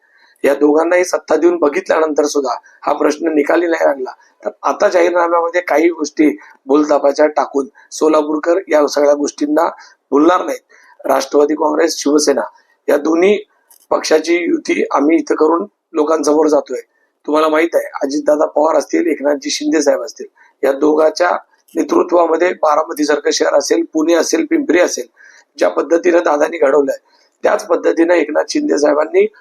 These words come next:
ठाणे, कल्याण, डोंबिवली, मीरा भाईंदर या ही जी प्रमुख शहरं आहेत महाराष्ट्रातली, याच्यामध्ये शिंदे साहेबांनी करून दाखवलेलं आहे. आणि ही दोन्ही नेते सोलापूर महानगरपालिकेत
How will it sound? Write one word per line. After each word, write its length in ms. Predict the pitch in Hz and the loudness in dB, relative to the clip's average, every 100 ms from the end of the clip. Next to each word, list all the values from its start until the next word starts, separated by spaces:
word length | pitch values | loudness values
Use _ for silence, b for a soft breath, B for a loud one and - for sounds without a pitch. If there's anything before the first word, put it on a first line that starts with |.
| b b | b b
ठाणे, 360 | - 139 156 170 | -4 -2 0 0
कल्याण, 380 | - 151 160 160 | 0 -2 0 -2
डोंबिवली, 500 | 151 147 165 170 175 _ b b _ _ _ _ _ - | -2 -2 -2 -2 -4 _ b b _ _ _ _ _ -10
मीरा 300 | 156 160 175 | 0 2 4
भाईंदर 360 | 156 151 156 147 - b b | 2 0 -2 -2 -6 b b
या 100 | - | 0
ही 260 | 214 - 339 | 0 0 -4
जी 160 | - 208 | -2 -2
प्रमुख 340 | - 170 196 | 0 0 0
शहरं 200 | - 151 | 2 2
आहेत 120 | 147 147 | 2 0
महाराष्ट्रातली, 760 | 143 135 127 127 - - 156 | -4 -6 -6 -8 -12 -6 -2
याच्यामध्ये 520 | 135 165 156 151 190 - B - | 0 0 0 0 -2 -4 B -14
शिंदे 320 | - 143 143 | -8 0 2
साहेबांनी 560 | 143 139 147 160 202 - b b | 2 0 0 0 -2 -2 b b
करून 220 | 180 220 214 | 0 0 0
दाखवलेलं 440 | 151 135 131 113 | -2 -4 -10 -12
आहे. 160 | - b b - | -18 b b -6
आणि 140 | 143 | -2
ही 200 | 156 175 | 0 0
दोन्ही 360 | 214 175 170 214 | 2 2 2 2
नेते 340 | 196 - 135 - b b | 0 0 -4 -4 b b
सोलापूर 420 | - 147 160 160 | -2 0 2 -2
महानगरपालिकेत 720 | 160 151 160 - 151 156 165 | -2 0 0 0 -2 -2 -4